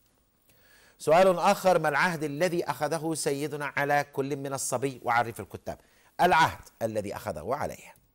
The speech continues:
أخذ على الصبي عهدا على ألا يهين لحية الشيخ، أمسكه، آه، وأخذ يد الصبي ووضعها على لحيته، وأن يراجع القرآن الكريم مرة كل أسبوع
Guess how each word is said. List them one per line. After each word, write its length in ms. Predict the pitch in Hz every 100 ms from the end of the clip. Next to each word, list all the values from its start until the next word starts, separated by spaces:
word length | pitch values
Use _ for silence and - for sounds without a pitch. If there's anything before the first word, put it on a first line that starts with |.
| _ _ _ _ _ _ - -
أخذ 260 | 190 190 180
على 220 | 165 170
الصبي 600 | 160 165 151 180 180 - -
عهدا 420 | 147 123 87 80 _ _ _ _
على 480 | - 120 170 175 160 -
ألا 340 | 180 170 156
يهين 520 | 151 147 143 175 165
لحية 380 | 147 160 151 151 147
الشيخ، 460 | - 160 151 92 -
أمسكه، 680 | 107 - 143 147 131 123 123 _ -
آه، 120 | 113
وأخذ 520 | 107 147 - 156 139 139
يد 140 | 160
الصبي 420 | 151 - 156 202 - _ -
ووضعها 360 | 110 113 160
على 180 | 156 151
لحيته، 460 | 143 156 214 - 87 _ _ _ _ -
وأن 300 | 98 - 180
يراجع 500 | 165 156 185 151 143
القرآن 540 | 143 - 135 - 180
الكريم 440 | 143 117 147 170 147
مرة 400 | 175 160 147 127
كل 200 | 175 156
أسبوع 560 | 127 - 139 175 165